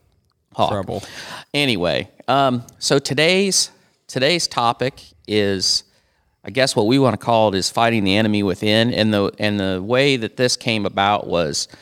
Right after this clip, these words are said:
Speaker 1: Sawyer and I were talking this week, and we've been, we've been trying to line up guests and get, get people on. And we've, we had some, we had some meetings with, uh, some people that we work with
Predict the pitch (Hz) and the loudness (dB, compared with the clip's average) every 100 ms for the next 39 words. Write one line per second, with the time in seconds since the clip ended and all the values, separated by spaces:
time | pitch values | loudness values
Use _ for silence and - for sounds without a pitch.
0 | _ - 180 185 127 107 107 101 98 92 | _ -4 0 2 2 2 2 2 0 -2
1 | - 113 110 101 95 - 101 101 92 - | -2 -2 0 -2 -2 -2 -2 -2 -4 -10
2 | - - _ _ - 107 104 101 95 120 | -20 -20 _ _ -8 -2 2 2 0 0
3 | 127 113 104 _ _ 117 123 110 98 90 | 0 0 -2 _ _ -4 -2 0 -2 -6
4 | - _ _ - 113 110 98 101 98 92 | -12 _ _ -4 -2 0 0 0 2 0
5 | - 101 95 92 87 - 82 92 92 - | -2 0 2 2 0 -6 -6 -4 -4 -4
6 | _ _ _ _ _ _ _ _ _ _ | _ _ _ _ _ _ _ _ _ _
7 | 170 - 151 139 123 120 123 123 120 120 | -2 0 0 2 0 2 2 2 2 2
8 | 143 139 123 - - - - - _ 120 | 2 2 0 -4 -8 -10 -14 -20 _ -6
9 | 131 135 143 131 - 110 90 82 - - | -2 0 0 0 0 0 0 -4 -8 -14
10 | - 123 123 120 110 101 98 104 104 101 | -8 -4 -2 -2 0 0 0 0 2 0
11 | 101 - - 95 90 - - - - - | 0 -2 0 2 2 -2 -12 -20 -18 -12
12 | - - - 104 - 113 101 92 - 101 | -10 -4 -2 0 0 0 2 2 2 0
13 | 92 92 92 - 90 92 90 92 - - | 2 0 0 -4 0 2 2 0 -8 -18